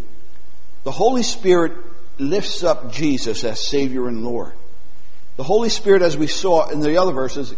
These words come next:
gives witness to Jesus.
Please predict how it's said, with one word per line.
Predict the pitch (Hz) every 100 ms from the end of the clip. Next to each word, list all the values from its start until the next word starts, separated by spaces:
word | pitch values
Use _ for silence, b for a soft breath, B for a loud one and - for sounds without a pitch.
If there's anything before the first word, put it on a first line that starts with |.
| -
gives | 131 160 139 135
witness | 139 208 - 135 131 - - -
to | -
Jesus. | 127 139 160 - 87 - -